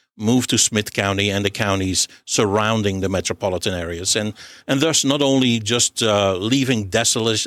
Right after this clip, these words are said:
desolation behind itself, but also contributed to suburban, uh, wealth, if you will.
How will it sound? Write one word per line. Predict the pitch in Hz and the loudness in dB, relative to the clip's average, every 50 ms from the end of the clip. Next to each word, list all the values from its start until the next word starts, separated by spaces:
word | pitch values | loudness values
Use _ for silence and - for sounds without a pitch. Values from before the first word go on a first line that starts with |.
| - 117 | -6 -6
desolation | 110 117 - - 98 101 110 135 143 - - 104 | -4 -4 -2 -2 -2 -2 0 0 0 0 -2 -4
behind | 101 95 90 - 117 120 127 120 | -6 -8 -8 -4 -2 -2 0 0
itself, | 101 95 - - 95 80 90 117 - - - _ - - - - - _ | 0 -2 -2 -2 -4 -4 -6 -8 -10 -12 -18 _ -20 -20 -20 -20 -8 _
but | - 135 123 | -2 -2 0
also | - 117 117 117 - - 113 | 2 2 2 2 2 0 -2
contributed | - 120 110 101 - 110 101 98 92 101 95 87 | -2 -4 -2 0 0 0 0 0 0 -2 -2 -2
to | - - - - 113 107 | -4 -6 -6 -4 -2 0
suburban, | - - 107 90 98 98 98 87 98 92 92 92 90 | 0 0 0 2 0 0 2 0 0 -2 -2 -2 0
uh, | 92 92 87 | 0 0 2
wealth, | 92 110 131 101 95 - - - - | 2 2 0 0 -2 -4 -8 -10 -10
if | - - - | -10 -8 -6
you | 104 98 | -6 -4
will. | 90 85 78 78 - | -4 -6 -6 -8 -12